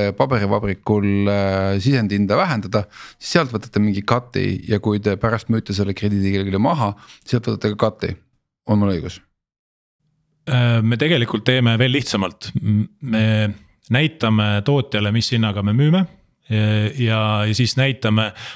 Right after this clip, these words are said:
Speaker 2: avisele, näiteks sellele, kes ostab, näitame, ke-, kelle krediit see on, et kellele see raha läheb. Ja siis, äh, võtame kaheksakümmend protsenti, kanname alati tagasi sellele, kes tekitas,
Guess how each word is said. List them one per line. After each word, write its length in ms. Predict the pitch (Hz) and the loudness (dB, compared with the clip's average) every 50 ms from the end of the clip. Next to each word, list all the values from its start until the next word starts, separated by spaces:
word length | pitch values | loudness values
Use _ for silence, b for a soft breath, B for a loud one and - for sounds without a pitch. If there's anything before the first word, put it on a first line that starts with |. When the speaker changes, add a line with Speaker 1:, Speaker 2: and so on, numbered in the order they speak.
| B | B
Speaker 2:
avisele, 460 | B - 123 139 139 110 98 110 104 104 | B 0 2 2 2 2 2 0 2 2
näiteks 420 | 107 110 107 - - 104 - - | 0 0 0 -2 -4 -4 -2 -2
sellele, 180 | 117 110 104 104 | 0 0 0 -2
kes 160 | 104 - - | -2 -2 -2
ostab, 320 | 143 - - - - - B B B B B | -2 -2 -2 -4 -4 -4 B B B B B
näitame, 420 | - 120 127 120 - 104 107 107 101 | -2 -2 0 0 0 0 0 0 -2
ke-, 180 | - - 151 - 131 117 117 110 110 107 | -4 -6 -4 -2 0 0 2 0 0 0
kelle 320 | - 143 135 123 113 104 98 | 0 0 2 2 0 0 -2
krediit 320 | - 110 110 127 123 117 | -2 -2 0 0 -2 -2
see 140 | - - 139 | 0 0 2
on, 100 | 127 107 | 2 2
et 100 | 101 98 | 0 0
kellele 240 | - 131 120 110 101 | 0 0 0 0 0
see 120 | 95 110 | 0 2
raha 200 | 117 135 110 113 101 | 2 2 2 2 2
läheb. 260 | 95 95 101 - - B B B B B B | 0 0 -2 -2 -6 B B B B B B
Ja 140 | - 113 101 | 0 0 2
siis, 180 | 113 104 - - | 2 0 0 0
äh, 220 | 117 110 107 101 B B B B B B B - - - | 0 0 0 -2 B B B B B B B -18 -8 0
võtame 460 | 123 143 147 - - 117 110 110 110 107 107 107 98 B B B B B - | 0 0 2 2 0 0 2 2 2 0 0 -2 -4 B B B B B 0
kaheksakümmend 400 | 143 147 151 139 - - 120 104 | 2 2 2 0 0 -2 -2 -2
protsenti, 440 | 104 104 - - 139 139 131 - 120 101 | -2 -2 0 2 2 2 2 0 0 0
kanname 340 | 123 127 123 113 107 113 | 2 2 2 2 2 2
alati 240 | 120 123 110 - - | 2 0 0 -2 -2
tagasi 360 | 101 120 117 110 101 95 107 | -2 0 0 0 0 0 0
sellele, 280 | 92 117 110 101 101 95 | 2 2 0 0 -2 -4
kes 140 | 101 - - | -4 -2 -2
tekitas, 500 | - 135 - 120 101 - - 101 95 - | -2 -2 0 -2 -6 -4 -6 -6 -4 -4